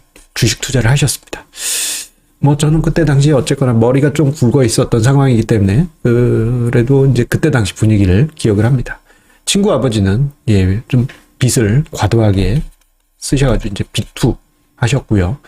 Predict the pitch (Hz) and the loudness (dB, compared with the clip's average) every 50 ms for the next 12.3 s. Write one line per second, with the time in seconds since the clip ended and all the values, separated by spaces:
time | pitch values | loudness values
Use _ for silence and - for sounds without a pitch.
0 | - _ _ _ _ _ _ _ _ _ - - - 123 147 147 156 151 123 113 | -20 _ _ _ _ _ _ _ _ _ -6 -4 -2 0 0 0 0 0 0 0
1 | 120 131 143 139 143 139 135 131 131 127 - - _ _ _ _ _ - 175 - | 0 0 0 0 2 2 2 2 0 0 -2 -6 _ _ _ _ _ -14 -12 -8
2 | - - 147 147 147 - 147 151 151 147 139 147 - 135 117 127 135 120 120 - | -4 -4 -4 -4 -2 -2 0 0 2 2 0 0 0 0 2 2 2 0 0 -2
3 | - - 110 104 98 95 98 104 139 165 170 156 123 127 127 120 113 - - - | 0 0 0 2 2 2 4 2 2 2 2 2 2 2 2 0 0 -2 -2 -4
4 | - - 156 175 175 175 165 151 143 131 123 110 - - - - - - _ _ | -4 -2 -2 0 0 0 2 2 0 0 0 -2 -4 -6 -8 -10 -12 -16 _ _
5 | _ _ _ _ _ - - 127 101 - - _ - - 113 98 95 - _ _ | _ _ _ _ _ -4 -2 -2 -2 -4 -8 _ -4 -2 0 0 0 -4 _ _
6 | _ _ _ - - - - - 107 104 - 151 147 147 143 135 - 120 113 120 | _ _ _ -20 -16 -10 -6 -4 -2 -2 0 0 0 0 0 0 0 0 0 2
7 | 120 117 110 107 101 95 95 95 98 104 147 180 190 202 220 214 208 - _ - | 2 2 2 2 2 2 2 2 2 2 2 2 2 2 2 0 -2 -6 _ -12
8 | - - 160 160 143 127 107 - 120 - - - _ _ - - - - - _ | -6 -2 0 0 2 0 0 0 -2 -6 -8 -10 _ _ -20 -20 -20 -20 -20 _
9 | _ - - - _ _ _ _ _ _ - - - - - - 117 127 107 104 | _ -20 -20 -20 _ _ _ _ _ _ -8 -6 -6 -4 -2 -2 0 2 2 2
10 | 101 104 110 110 98 92 98 120 143 175 190 185 156 - - 143 139 160 160 127 | 2 2 2 2 2 2 2 2 2 4 4 2 2 2 2 2 2 2 2 2
11 | - - - - 147 131 131 131 123 147 131 113 107 107 113 95 - 95 92 92 | 0 -2 -2 -2 0 0 0 0 0 0 0 0 0 0 0 0 0 -2 0 0
12 | 113 135 117 90 - | 2 2 0 0 -4